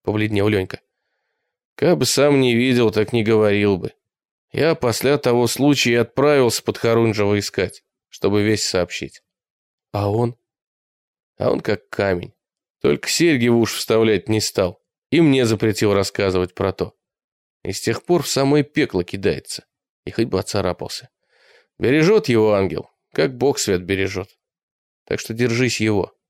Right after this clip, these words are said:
С этими словами Зиновий обнял Леньку и уковылял прочь, держась за поясницу. Леньке не понравились слова Зиновия.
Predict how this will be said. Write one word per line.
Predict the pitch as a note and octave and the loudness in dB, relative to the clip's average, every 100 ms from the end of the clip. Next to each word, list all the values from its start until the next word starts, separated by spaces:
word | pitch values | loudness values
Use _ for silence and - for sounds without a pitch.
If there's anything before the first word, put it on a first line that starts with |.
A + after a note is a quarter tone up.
| _ _ _ _ _ | _ _ _ _ _
С | - | -2
этими | G#3+ A3 C3+ | -2 2 2
словами | A2+ A2 A2 F#3+ G3 F#3 C#3 A2+ | 2 0 2 4 4 4 2 0
Зиновий | A2 E3 G3 D3 A#2 | 2 4 4 4 2
обнял | G#2+ G#2+ G2 | 2 2 2
Леньку | C3 G#3 F#3 F3+ E3 _ - | 2 2 4 2 2 _ 0
и | A#3+ | 2
уковылял | A3+ D#3 A#2+ C3+ E3 | 4 4 4 4 0
прочь, | - A2 F2 - - _ | 0 -2 -2 -6 -16 _
держась | G#2 G2+ G#2+ C3 A#2+ | -6 -6 -2 -2 -4
за | |
поясницу. | - A2 G#2 D#2 D2+ - - _ _ _ _ _ _ _ - | -2 -4 -4 -12 -18 -20 -20 _ _ _ _ _ _ _ -4
Леньке | A#2 A#3+ A#3+ G#3+ | 0 2 2 0
не | G3+ | 0
понравились | F#3+ F#3+ A3 G3+ A#2 G#2+ | 2 4 4 4 4 0
слова | A2 G#2+ G2+ | 0 0 0
Зиновия. | G2 G#2 F#2 D2+ - | 0 0 0 -2 -6